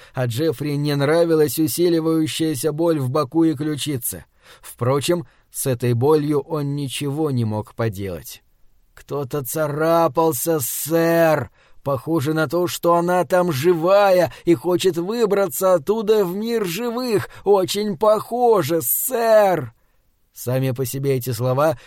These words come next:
еще не внушили бы ему чувства близкого к ужасу, но он припомнил, как приехал в Колторп Мэннер на следующий день после смерти Мизери. Они с Йеном переглянулись, и Йен попытался улыбнуться,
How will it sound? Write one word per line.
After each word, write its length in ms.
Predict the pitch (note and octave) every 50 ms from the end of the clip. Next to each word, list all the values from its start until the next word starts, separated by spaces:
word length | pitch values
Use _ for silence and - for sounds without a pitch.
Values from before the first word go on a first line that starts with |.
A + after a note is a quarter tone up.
| _ -
еще 380 | D3 C#3+ B2+ - - D#3+ D#3
не 180 | D3+ D#3 D#3+ E3
внушили 600 | D3 D#3 E3 E3 E3 B2 - F#3+ G3 F#3 E3 D3+
бы 160 | C#3+ C3+ C#3
ему 240 | C#3+ C#3 C#3 C#3+ C#3
чувства 480 | B2+ - F#3+ F3+ - - - D#3+ E3 D#3
близкого 580 | C#3+ D3+ E3 F3 E3 - - - E3+ E3 E3
к 100 | E3 -
ужасу, 600 | G#3+ A3 F#3+ D3+ C#3+ D#3 C#3+ - - E3 D3 A#2+ - - _ _ _
но 240 | - - B2+ C#3 D3+
он 160 | D#3 D3+ B2+
припомнил, 600 | A#2+ D3 D3+ C3 A#2+ F3 F#3+ F#3 E3+ E3 D#3+ D3
как 240 | B2 D#3+ D#3+ D#3 -
приехал 600 | - C#3+ C#3+ D#3 E3+ F3+ F#3 F3 - - D#3 C#3+ C3+
в 120 | A#2+ -
Колторп 640 | - - E3+ F3 E3 D3 B2 - D#3 D3+ C3 B2 -
Мэннер 560 | A#2+ A#2+ B2+ D#3 F3+ F#3 F#3 F#3 F3 E3 E3
на 140 | E3 D#3+ D#3
следующий 680 | B2 D3 D#3 E3 D#3+ D3+ D#3+ D#3 D3+ B2 - D3+ D#3
день 340 | C#3+ B2+ D3+ E3 E3+ D#3+ C#3
после 400 | - D#3+ D#3 A#2 A#2+ D3 D#3 D3
смерти 540 | - - C#3 D#3 D#3+ D#3+ D3+ C3 - - E3
Мизери. 760 | E3 E3 E3 E3+ E3 D#3+ D3 A#2+ B2 B2+ A2+ A2+ G#2 F2+ - _ _ _ _ _ _ _ _
Они 300 | - F2+ A2 C#3+ E3 E3+
с 120 | D3+ - -
Йеном 560 | B2+ A#2 A#2 D#3 E3+ E3 D#3+ D#3 D3 C#3 A#2+
переглянулись, 920 | C3 C3+ C3+ C#3 B2+ C3 C3 C3 C3+ D3 F3 G3 G3+ F#3+ F#3+ F3+ - - - _ _ _ _ _ _ -
и 140 | - G#2 A2
Йен 400 | A#2+ A#2 D3 E3+ F3 E3 D3 B2
попытался 600 | - - A#2+ C#3+ C3 D3+ D3+ D#3 D#3 C3 - D#3
улыбнуться, 800 | D#3 D#3 D#3 D#3 D3 D#3+ E3+ F#3+ G3+ F3+ - - - A2+ -